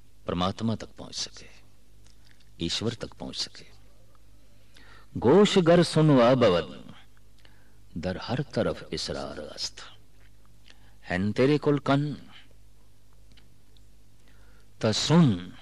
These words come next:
ਉਸ ਦੇ ਬੋਲ ਜੋ ਹਰ ਪਾਸੇ ਗੂੰਜ ਰਹੇ ਨੇ,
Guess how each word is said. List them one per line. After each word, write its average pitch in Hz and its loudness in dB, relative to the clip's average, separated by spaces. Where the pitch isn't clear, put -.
ਉਸ 107 -2
ਦੇ 117 2
ਬੋਲ 101 2
ਜੋ 92 -4
ਹਰ 113 -2
ਪਾਸੇ 107 -2
ਗੂੰਜ 78 -6
ਰਹੇ 69 -14
ਨੇ, - -20